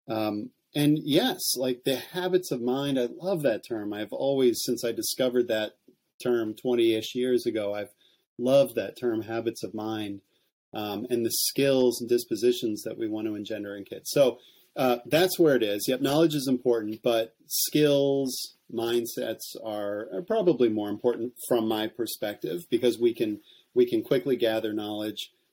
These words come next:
We can't quickly accrue skills and mindsets. Those take, those take a long time to build up,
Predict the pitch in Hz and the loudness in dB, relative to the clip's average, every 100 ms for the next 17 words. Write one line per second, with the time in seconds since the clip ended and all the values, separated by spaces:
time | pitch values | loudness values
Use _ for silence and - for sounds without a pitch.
0 | - 117 - 143 127 - - 147 - 123 | 0 0 2 -2 -2 -6 -2 -2 2 2
1 | 110 110 113 - 131 117 104 - 120 113 | 2 0 -8 -4 2 2 2 -2 0 0
2 | 107 104 101 - - _ _ 120 113 101 | -2 -6 -8 -12 -14 _ _ -6 -2 -2
3 | 101 101 92 104 92 - 120 113 - 120 | -2 -4 -4 -6 -8 -2 0 0 2 0
4 | 104 98 - 139 - - 117 - 113 104 | 0 -2 -10 -14 -12 -2 -2 2 0 0
5 | 101 95 95 104 98 92 92 98 95 98 | -2 -2 -4 -4 -4 -4 -6 -6 -4 -6
6 | - | -8